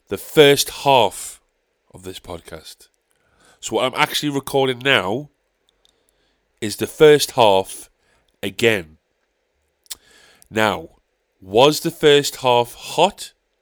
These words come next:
And was it good and funny and upbeat? Yes. Did I spend the majority of it talking about my new single Times and Places coming out on the fourth of March?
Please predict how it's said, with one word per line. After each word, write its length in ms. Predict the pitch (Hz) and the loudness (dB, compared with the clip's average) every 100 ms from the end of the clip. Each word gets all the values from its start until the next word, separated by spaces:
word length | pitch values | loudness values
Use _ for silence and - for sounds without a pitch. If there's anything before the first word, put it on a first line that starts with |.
| _ _ _ _ - | _ _ _ _ -12
And 160 | 95 | -6
was 180 | 95 98 | -4 -4
it 240 | 95 92 | -6 -12
good 400 | - 123 165 165 - _ _ _ _ | -2 2 2 -2 -18 _ _ _ _
and 160 | 92 87 | -20 -18
funny 420 | - 135 147 151 | -8 -6 -4 -8
and 200 | 113 104 | -12 -12
upbeat? 500 | 95 - 120 101 - _ _ _ | -14 -8 -8 -8 -14 _ _ _
Yes. 800 | _ 92 98 123 101 - - - - _ _ _ _ _ | _ -18 -2 0 0 -4 -6 -6 -10 _ _ _ _ _
Did 180 | 151 156 | 2 2
I 80 | 156 | 2
spend 240 | - 143 | 0 -2
the 60 | 131 | -2
majority 420 | 120 139 151 135 | -2 0 0 0
of 100 | 151 | -4
it 200 | 160 - - | -4 -8 -4
talking 340 | 123 131 127 | -2 0 -2
about 440 | 120 117 110 - - _ _ _ _ _ _ _ - | 0 0 0 -6 -16 _ _ _ _ _ _ _ -12
my 80 | 98 | -10
new 120 | 107 | -6
single 300 | - 101 101 | -6 -6 -8
Times 260 | - 101 | -6 -8
and 80 | 98 | -8
Places 280 | 87 110 120 | -6 -6 -6
coming 180 | 104 98 | -8 -6
out 60 | |
on 60 | 90 | -8
the 60 | 92 | -10
fourth 260 | - 92 | -10 -10
of 40 | 92 | -8
March? 320 | 92 127 | -10 -10